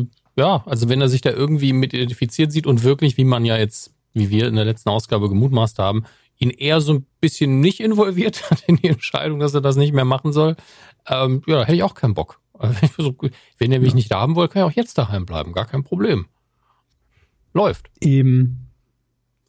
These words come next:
Speaker 2: Heißt's ja auch immer, ne? Bleib zu Hause, Kontakte reduzieren,
Speaker 1: Ja,
Speaker 2: Dieter
Speaker 1: ja,
Speaker 2: Bohlen,
Speaker 1: ja.
Speaker 2: Vorbildfunktion.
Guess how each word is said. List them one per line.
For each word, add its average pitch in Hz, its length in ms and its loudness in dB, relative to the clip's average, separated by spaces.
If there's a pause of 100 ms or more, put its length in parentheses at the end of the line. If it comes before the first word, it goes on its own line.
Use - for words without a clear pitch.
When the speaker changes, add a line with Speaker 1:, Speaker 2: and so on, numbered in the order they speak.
(160)
Speaker 2:
Heißt's 185 300 0
ja 143 100 0
auch 117 100 -2
immer, 101 200 2
ne? 147 220 4
Bleib 120 200 -2
zu 120 120 2
Hause, 143 300 2
Kontakte 127 500 0
reduzieren, 123 380 4
Speaker 1:
Ja, 120 60 4
Speaker 2:
Dieter 120 180 4
Speaker 1:
ja, 127 60 4
Speaker 2:
Bohlen, 139 300 2
Speaker 1:
ja. - 20 2
Speaker 2:
Vorbildfunktion. 131 800 -4